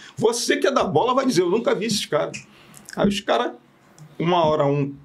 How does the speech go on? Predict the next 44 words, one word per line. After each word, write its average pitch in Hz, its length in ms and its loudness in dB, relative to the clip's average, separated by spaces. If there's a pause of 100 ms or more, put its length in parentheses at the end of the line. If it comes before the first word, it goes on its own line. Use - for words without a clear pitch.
(240)
diz 131 280 -2
que - 120 -2
eu 147 80 4
era 131 140 2
o 139 40 2
dono 139 260 2
do 180 100 0
time, 359 340 0
que - 120 -8
realmente 135 440 0
eu 127 60 0
era 131 100 0
o 123 40 0
dono 127 200 0
do 127 80 2
Ajax. 147 500 -2 (1160)
Depois 131 440 0
ele 180 160 2
nega, 202 320 0
por - 80 -6
causa 135 140 0
de 127 60 0
mil 143 140 2
e - 20 -4
quinhentos 147 280 -2
reais. 190 400 0 (440)
E 214 160 0
o 220 80 0
outro, 175 480 0 (1400)
ele 135 220 0
é 127 120 2
de 117 140 -2
Manaus, 147 800 0 (580)
e 131 400 2
perguntaram 156 400 0
uma 139 60 0
vez 139 160 0
pra 156 120 -2
mim 147 220 0
qual 175 180 0
o 175 40 -2
maior 180 160 0
jogador 170 380 0
manauara. 165 720 0